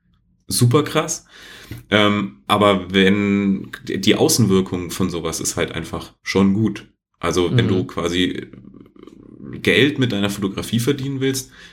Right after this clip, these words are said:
Speaker 1: sind solche Titel natürlich nie schlecht.
Speaker 2: Ja, ja, klar. Also, i-, im Endeffekt zielt ja das Ganze wirklich darauf ab, dass man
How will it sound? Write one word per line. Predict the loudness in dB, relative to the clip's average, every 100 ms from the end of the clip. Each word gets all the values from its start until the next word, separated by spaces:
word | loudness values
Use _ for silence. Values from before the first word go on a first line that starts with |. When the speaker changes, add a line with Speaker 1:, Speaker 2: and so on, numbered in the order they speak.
| -8
Speaker 1:
sind | -4
solche | -2 -2 -4
Titel | -6 -4 -4
natürlich | -6 -8 -10 -12 -14
nie | -12 -10
schlecht. | -10 -12 -16 _ _ _ _ _ _
Speaker 2:
Ja, | -2 2
ja, | 2
klar. | 0 -2 -4 -6 _ -4
Also, | 2 2 0 -6 -20 -16 -6
i-, | -6 -8 _
im | -2 2
Endeffekt | 2 2 2 0 0
zielt | -2 0 0
ja | 0
das | -2 -2
Ganze | -2 -2 0 0 0
wirklich | 0 0 -2 0
darauf | 2 2 0 0
ab, | -4 -4 -16 -20 _ _ _ _ _
dass | 0 0 2
man | 2 2 0 -4